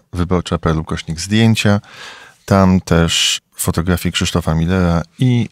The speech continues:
laureatów poprzednich edycji nagrody jego imienia. Bardzo państwa zachęcamy. Oczywiście warto też śledzić na bieżąco nasz serwis, tam przypomnienia o nagrodzie. No i czekamy. A kiedy gala?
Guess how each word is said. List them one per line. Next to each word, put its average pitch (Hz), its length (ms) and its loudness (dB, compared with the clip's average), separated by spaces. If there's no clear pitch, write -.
laureatów 82 520 -2
poprzednich 80 920 -6
edycji 82 640 -4
nagrody 80 420 -2
jego 78 220 -4
imienia. 90 480 0
Bardzo 90 300 0
państwa 85 320 -2
zachęcamy. 85 560 0
Oczywiście 113 420 -2
warto 98 240 2
też - 360 -4
śledzić 92 500 0
na 92 120 4
bieżąco 98 540 0
nasz 98 240 2
serwis, 98 400 0
tam 90 200 2
przypomnienia 95 760 0
o 92 120 -2
nagrodzie. 85 540 0
No 110 100 2
i 135 60 2
czekamy. 82 440 0
A 90 60 0
kiedy 123 220 0
gala? 104 320 2